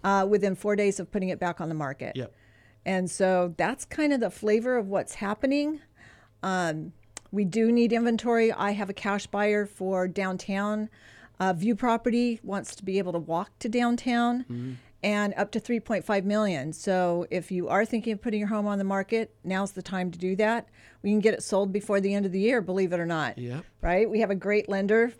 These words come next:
Speaker 1: Smart Home Mortgage is amazing. Derek's here with us today,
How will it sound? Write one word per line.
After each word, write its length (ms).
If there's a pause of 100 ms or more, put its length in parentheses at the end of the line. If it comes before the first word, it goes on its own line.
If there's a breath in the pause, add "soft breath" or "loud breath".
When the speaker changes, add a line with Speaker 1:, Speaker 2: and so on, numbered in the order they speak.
(240)
Speaker 1:
Smart 380
Home 180
Mortgage 340
is 160
amazing. 540
Derek's 320
here 140
with 160
us 180
today, 480